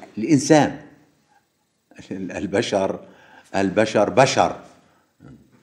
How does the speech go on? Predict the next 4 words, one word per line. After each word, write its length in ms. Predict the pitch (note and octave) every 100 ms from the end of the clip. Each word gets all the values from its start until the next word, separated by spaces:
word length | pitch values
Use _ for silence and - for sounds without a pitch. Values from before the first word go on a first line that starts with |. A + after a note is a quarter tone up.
| _ _ _ _ _ _ _ _ _ _ _ -
أي 300 | F#3+ F#3+ D#3
إنسان 720 | C#3+ C#3+ C#3 A#2+ G2 F2 D#2+ - _ _ _ _ _ _
إذا 300 | A2+ G#2 G#2+
قتل 720 | G2 C#3+ C#3 A#2+ G2+ F#2+ F#2+